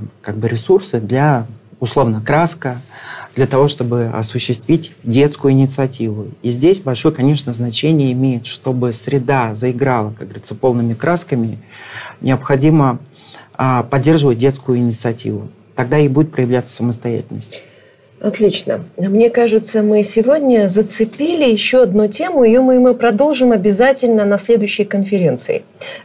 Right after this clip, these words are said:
Speaker 2: Это как умеют договариваться участники процесса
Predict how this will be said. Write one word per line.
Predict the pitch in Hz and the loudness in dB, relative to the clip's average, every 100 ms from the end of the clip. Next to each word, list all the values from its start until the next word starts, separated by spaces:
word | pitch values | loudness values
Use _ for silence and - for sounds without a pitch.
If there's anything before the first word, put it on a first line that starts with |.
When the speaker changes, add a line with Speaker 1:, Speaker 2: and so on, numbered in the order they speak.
| - | 0
Speaker 2:
Это | 277 294 - 254 233 175 _ - 185 | 2 2 0 2 2 -2 _ -8 -6
как | - 320 330 - | 0 -2 -2 -4
умеют | 214 233 269 254 233 233 - | 2 4 4 4 2 0 0
договариваться | 185 - 247 254 214 165 160 - | 2 4 4 4 2 0 -4 -4
участники | 170 170 165 156 160 - | -4 0 0 0 -6 -6
процесса | - 202 190 151 139 - 277 | -2 0 0 -6 -6 -4 -6